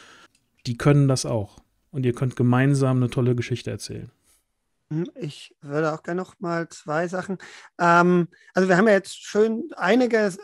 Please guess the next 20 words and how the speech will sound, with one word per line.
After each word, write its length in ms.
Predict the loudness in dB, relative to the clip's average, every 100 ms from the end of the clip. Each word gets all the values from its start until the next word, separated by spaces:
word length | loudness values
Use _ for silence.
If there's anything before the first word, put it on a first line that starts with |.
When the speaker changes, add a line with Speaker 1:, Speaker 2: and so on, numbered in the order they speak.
| -8
Speaker 2:
interessante 540 | -8 -4 -4 -4 -4
Themen 260 | -4 -2 -2
gehabt. 300 | -2 -4 -6
Atmosphäre 580 | -10 -12 0 2 4 0
ist 140 | -4
super 300 | -6 -4 -2
wichtig, 360 | -4 -4 -8 0
Darstellung 680 | 4 4 2 0 0 2
und 120 | 0 -2
Beschreibung 540 | -6 0 0 0 -4
ist 100 | -4
super 260 | -8 -8 -8
wichtig, 240 | -12 -10
keine 280 | -6 -4 -4
Frage. 300 | -4 -4 -4
Der 100 | -4
Dialog 500 | -2 -2 0 -2 -2
macht 220 | -4 -2
unglaublich 520 | -6 -2 -4 -4 -12
viel. 280 | -8 -4